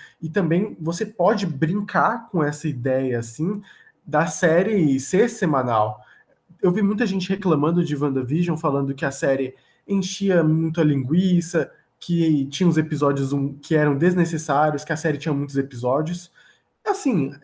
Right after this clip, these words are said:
é uma, é uma questão que dá pra discutir. Eu não acredito que a série seja,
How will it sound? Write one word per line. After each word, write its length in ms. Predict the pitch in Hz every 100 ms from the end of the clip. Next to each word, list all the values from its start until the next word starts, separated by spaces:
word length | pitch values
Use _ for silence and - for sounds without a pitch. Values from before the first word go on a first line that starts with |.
| - - - -
é 40 |
uma, 180 | 247 247 220
é 80 | 202
uma 140 | 208 208
questão 400 | 214 208 208 180
que 100 | 160
dá 140 | 160
pra 220 | 165 160
discutir. 800 | 135 139 - 160 - - 143 175
Eu 100 | 220
não 60 | 240
acredito 480 | 233 180 151 -
que 100 | -
a 100 | 160
série 320 | 151 - 143 139
seja, 460 | - 131 131 117